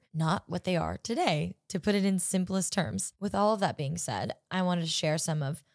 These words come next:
my failures, and I think I have seven or eight to share today. So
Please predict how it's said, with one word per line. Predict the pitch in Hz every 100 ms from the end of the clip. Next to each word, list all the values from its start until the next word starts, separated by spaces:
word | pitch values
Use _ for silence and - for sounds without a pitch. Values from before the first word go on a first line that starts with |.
| _ _ _ -
my | 180 180 175 175 -
failures, | - 151 135 165
and | 165
I |
think | 165 190 175
I | 165
have | 156 160 160 156 - -
seven | - - 160 165
or | 160
eight | 107 147 -
to | -
share | 156 - 104
today. | - 76 71 58 - - - - - - -
So | - - 240 226 214